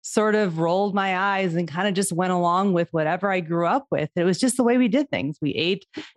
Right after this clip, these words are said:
dal chawal, which is dal and rice, and sabzi, which is a vegetable mix, and it had all those spices, haldi and mirchi and zira, and, which is cumin, all these different spices that were always put into our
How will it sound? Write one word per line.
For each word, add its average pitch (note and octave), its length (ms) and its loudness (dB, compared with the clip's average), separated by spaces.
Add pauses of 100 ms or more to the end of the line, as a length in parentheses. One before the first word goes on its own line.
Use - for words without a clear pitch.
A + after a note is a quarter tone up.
(180)
dal G3 300 2
chawal, F#3 540 0
which E3 200 -2
is D#3 240 0
dal E3 440 2
and D#3 240 0
rice, D#3+ 520 0
and D#3+ 380 2
sabzi, F3 500 0
which E3 200 0
is D3+ 120 0
a D#3+ 80 0
vegetable E3+ 480 -2
mix, D#3+ 280 -2
and F3+ 100 2
it F3+ 100 2
had D#3 280 -2
all F#3+ 160 0
those G3 240 0
spices, A3 560 -2
haldi F3+ 640 2
and D#3+ 200 2
mirchi E3+ 600 -2
and D3+ 160 -4 (280)
zira, G3 600 2
and, E3+ 360 0
which F3 200 0
is F3 140 0
cumin, A#3 440 2
all A#3 300 2
these C4+ 260 2
different G3 440 -2
spices F3+ 720 0 (340)
that G3 120 2
were F#3+ 100 2
always G#3 340 2
put G#3+ 200 0
into F3+ 260 0
our D#3+ 180 -2